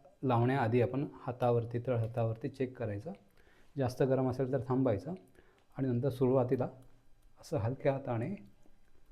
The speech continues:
वरवरनं स्वेद द्यायचा आणि त्यानंतर सहन होईल त्या पद्धतीने प्रेशर देत गरम, गरम, गरम आपल्याला पेशंटला, सांध्याला अशा पद्धतीने आपल्याला शेक द्यायचा आहे.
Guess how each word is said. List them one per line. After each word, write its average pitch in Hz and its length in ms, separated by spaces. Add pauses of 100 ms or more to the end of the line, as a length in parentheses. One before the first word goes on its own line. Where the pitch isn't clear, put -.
(280)
वरवरनं 131 500 (120)
स्वेद 110 280
द्यायचा 92 260 (1300)
आणि 131 160
त्यानंतर 131 560
सहन 147 360
होईल 147 460
त्या 139 100
पद्धतीने 131 460
प्रेशर 127 320
देत 123 220 (640)
गरम, 131 240
गरम, 127 260
गरम 127 260
आपल्याला 123 340 (400)
पेशंटला, 123 440 (500)
सांध्याला 123 420
अशा 135 200
पद्धतीने 117 500
आपल्याला 147 280 (760)
शेक 120 240
द्यायचा 95 280
आहे. - 100